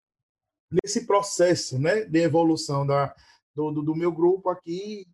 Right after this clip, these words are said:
então a gente meio que foi pincelando em todos os setores, e o figurino é um, é um dos setores que eu gosto muito,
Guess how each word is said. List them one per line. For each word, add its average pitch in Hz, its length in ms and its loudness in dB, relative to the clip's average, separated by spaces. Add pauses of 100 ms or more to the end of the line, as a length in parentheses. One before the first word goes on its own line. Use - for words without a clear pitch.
então 175 160 -4
a 175 80 -4
gente 170 300 -10
meio 170 320 4
que 180 100 -16
foi 175 200 0
pincelando 160 680 -2
em 147 80 -8
todos 160 280 0
os 165 120 0
setores, 359 400 -2
e 403 60 -2
o 415 60 -2
figurino 381 440 -4
é 403 100 -8
um, 381 340 -12 (500)
é 160 80 -4
um 180 100 -6
dos 185 140 -6
setores 170 420 -2
que - 100 -2
eu 175 80 2
gosto 170 400 -2
muito, 156 360 -4